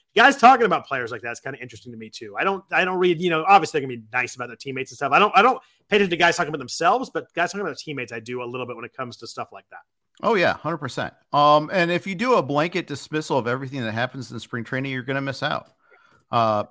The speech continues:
Speaker 2: now
Speaker 1: Does it mean that one day someone's hitting third in the lineup, you move them up five rounds usually? Like, uh, there's there, you gotta make, for, with lineup stuff, you wanna see it consistently, but you can see a manager, like, there are, there are games that where they throw games away, like, "Oh, there's six guys not starting," but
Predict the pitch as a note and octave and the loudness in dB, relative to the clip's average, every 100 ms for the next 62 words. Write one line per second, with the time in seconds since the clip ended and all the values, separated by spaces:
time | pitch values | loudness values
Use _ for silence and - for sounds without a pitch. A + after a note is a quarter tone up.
0 | - C#3+ E3 D3+ D#3 G3+ F#3 - D3+ F#3+ | -4 0 0 0 0 -2 -4 -4 2 4
1 | F3+ F3+ F3+ F3 F3 F3 D#3+ D#3+ D3 - | 4 4 4 2 -2 -4 -4 -4 -6 -4
2 | E3+ C#3+ C#3 D3 C#3 B2+ C#3 C3 B2 C3+ | -2 -2 -2 -2 -2 -4 -8 -8 -6 -8
3 | - B2+ A2+ A2+ A2+ G#2+ G2+ G2 G#2 F#2+ | -8 -6 -6 -6 -8 -8 -16 -20 -20 -8
4 | B2 C3 D#3 E3 F3+ D3 F3+ F3+ F#3 G3+ | -4 -2 -2 0 0 0 0 0 4 4
5 | F3 D#3 - _ _ G#3 G#3 G3+ G3+ G#3 | 4 -2 -8 _ _ -2 0 2 4 4
6 | G#3 - F3+ C#3 D#3+ D3+ - C#3+ - C3+ | 4 0 -4 -2 -4 -4 -8 -10 -12 -14
7 | - D3+ E3 D3+ D#3 D#3+ G3 C#4 D#4 C4+ | -10 -10 -8 -8 -6 -6 -8 -10 -8 -6
8 | F3 A#3+ G3+ D#3 D#3 D3+ - _ - G3+ | -4 -4 -2 -4 -4 -4 -8 _ -2 2
9 | B3 A#3 - G#3+ A3+ G#3+ G#3 G3+ E3 E3+ | 4 2 2 2 4 4 2 0 0 0
10 | E3 D3+ E3 D3+ C#3 B2+ B2+ B2 A#2+ A#2 | 0 0 -2 -4 -4 -6 -8 -8 -8 -8
11 | A#2+ A#2 A2+ - - B2 A#2 A2 A2+ - | -10 -10 -10 -10 -10 -10 -10 -10 -14 -8
12 | D#3+ E3 B2+ C3 | -6 -6 -6 -10